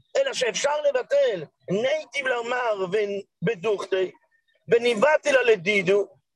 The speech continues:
וניעד הרינו, וניבטנו לה למר.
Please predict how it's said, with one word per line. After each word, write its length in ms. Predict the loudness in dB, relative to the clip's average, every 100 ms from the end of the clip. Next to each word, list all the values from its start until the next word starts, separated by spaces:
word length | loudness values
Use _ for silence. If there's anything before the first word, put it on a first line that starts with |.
| _ _ _ _ _ _ -2
וניעד 420 | 0 0 0 -2
הרינו, 520 | -2 0 0 0 0
וניבטנו 520 | -2 -4 -4 -4 -4 -2
לה 80 | 0
למר. 400 | 0 0 -2